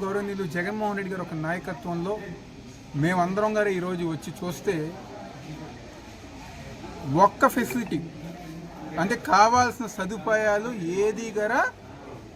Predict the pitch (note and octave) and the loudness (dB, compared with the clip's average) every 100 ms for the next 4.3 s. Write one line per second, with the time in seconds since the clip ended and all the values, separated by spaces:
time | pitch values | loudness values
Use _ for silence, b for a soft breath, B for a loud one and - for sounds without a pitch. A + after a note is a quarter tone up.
0 | D3 E3 G3+ F#3+ E3+ E3 F3+ - D#3 E3+ | -2 0 0 -2 -4 -2 -4 -4 -2 0
1 | F3+ E3 F#3+ E3 D#3 D#3+ C#3+ C#3+ D3+ E3 | 0 -2 -4 -2 -2 -2 -4 -4 -4 -2
2 | F3 D#3+ D3+ D3+ D3+ F#3 D3 C#3 - F3+ | -4 -4 -2 -2 -2 -2 0 0 -2 -4
3 | E3+ E3+ F#3+ A#3 F3 F3 D#3+ D3+ D3+ E3+ | -2 2 2 2 0 -2 -4 -4 -2 -2
4 | - A3+ | -2 -6